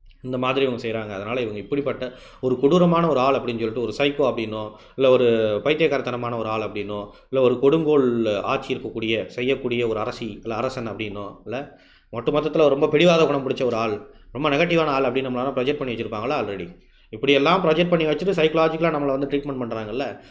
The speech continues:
இப்ப நாமளும் சைக்கலாஜிக்கலாவே ட்ரீட்மெண்ட் கொடுப்போம். என்ன ட்ரீட்மெண்ட்?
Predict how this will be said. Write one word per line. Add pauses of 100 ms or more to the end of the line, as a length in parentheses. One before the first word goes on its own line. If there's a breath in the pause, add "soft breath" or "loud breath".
(160 loud breath)
இப்ப
நாமளும்
சைக்கலாஜிக்கலாவே
ட்ரீட்மெண்ட்
கொடுப்போம். (1300 soft breath)
என்ன
ட்ரீட்மெண்ட்?